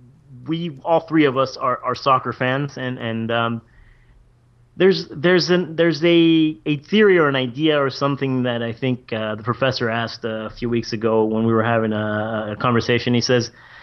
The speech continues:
"You know, we need to do an episode on, uh, whether M L S is a sport, and include that in, uh, in, uh, in, uh, one of the episodes on is it a sport or, or, or non-mainstream sports."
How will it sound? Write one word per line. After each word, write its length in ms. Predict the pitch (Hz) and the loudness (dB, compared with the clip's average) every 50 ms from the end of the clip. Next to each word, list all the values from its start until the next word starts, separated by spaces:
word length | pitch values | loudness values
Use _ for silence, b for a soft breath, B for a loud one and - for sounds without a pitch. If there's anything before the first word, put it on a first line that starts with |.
| B B - | B B 0
"You 80 | 139 | 2
know, 100 | 151 147 | 4 4
we 100 | 143 151 | 4 6
need 160 | 165 185 190 185 | 6 4 4 2
to 80 | 170 | 0
do 200 | 151 127 156 156 | 0 2 4 4
an 80 | 147 139 | 4 4
episode 480 | 143 139 139 131 - - 135 127 123 123 | 2 0 -2 -4 -4 -2 -2 -2 -2 -2
on, 240 | 120 117 117 113 | -2 -2 -2 -2
uh, 160 | 117 113 110 107 | -4 -4 -4 0
whether 360 | 117 123 123 123 120 120 - | 0 2 2 2 2 2 2
M 200 | 135 139 131 123 | 2 4 4 4
L 160 | 120 117 123 | 4 4 2
S 220 | 123 123 120 - | 2 0 -2 -8
is 200 | - 139 123 101 | -10 -10 -8 -6
a 100 | 110 107 | -6 -6
sport, 480 | 101 - - - 131 131 98 - - - - _ _ _ _ _ - | -6 -8 -6 -4 -2 -2 -2 -4 -8 -18 -20 _ _ _ _ _ -14
and 100 | 113 113 | -10 -10
include 320 | 117 113 - - 139 127 110 | -10 -8 -6 -6 -6 -2 0
that 300 | 123 120 117 113 - - | 0 0 0 -2 -4 -4
in, 200 | 120 117 113 113 | -4 -2 -2 -2
uh, 360 | 110 107 107 104 104 110 - | -2 -2 -4 -4 -6 -8 -8
in, 200 | - 113 107 107 | -8 -6 -4 -4
uh, 360 | 107 104 101 101 101 101 101 104 | -4 -4 -4 -6 -6 -8 -10 -10
in, 160 | 104 98 98 | -8 -6 -4
uh, 300 | 101 101 101 101 98 101 | -4 -4 -4 -4 -4 -6
one 240 | 98 104 113 113 113 | -4 0 0 2 2
of 80 | 107 | 2
the 320 | 104 110 107 104 104 104 107 | 2 2 2 2 2 2 0
episodes 480 | 113 117 - - - 113 107 104 104 | 0 0 -2 0 0 0 0 0 2
on 260 | 110 101 101 98 95 98 B B B B B B B | 0 2 2 0 -2 -4 B B B B B B B
is 160 | - 113 98 | -2 0 0
it 80 | 104 - | 0 -2
a 40 | 98 | -2
sport 500 | - - - - 120 107 92 90 - - | -4 -2 0 2 2 2 2 0 -4 -6
or, 220 | 107 98 95 95 95 | -4 -2 -2 -2 -2
or, 280 | - 104 98 98 95 | -2 -2 -2 -2 -2
or 340 | - - 113 101 98 95 101 | -2 -4 -4 -2 -2 0 2
non-mainstream 760 | 104 110 117 117 113 107 104 104 107 104 - - 101 95 95 | 4 4 4 4 4 2 2 2 0 -2 -4 -6 -8 -8 -8
sports." 400 | - - - 135 117 - - | -4 0 0 2 2 0 -2